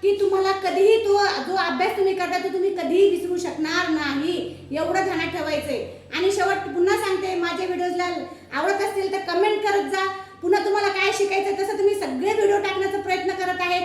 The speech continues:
आणखी समोरच्या क्लासचे व्हिडिओ टाकणार आहे मी, पण कारण बेस कम्प्लीट झाल्याशिवाय मी समोरचा अभ्यास टाकू शकत नाही, कारण गोंधळ होईल. जे मुलं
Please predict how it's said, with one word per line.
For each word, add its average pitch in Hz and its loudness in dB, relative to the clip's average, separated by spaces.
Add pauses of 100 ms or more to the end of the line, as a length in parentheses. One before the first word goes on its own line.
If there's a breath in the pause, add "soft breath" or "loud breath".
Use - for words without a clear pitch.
(320 loud breath)
आणखी 403 2
समोरच्या 392 0
क्लासचे 392 -2
व्हिडिओ 349 0
टाकणार 370 -2
आहे 370 0
मी, 370 2
पण 381 -2
कारण 392 0
बेस 403 0
कम्प्लीट 403 0
झाल्याशिवाय 349 0 (340 loud breath)
मी 392 4
समोरचा 349 0
अभ्यास 349 -2
टाकू 370 -2
शकत 392 -4
नाही, 370 -2
कारण 359 0
गोंधळ 381 2
होईल. 320 0
जे 339 -2
मुलं 349 0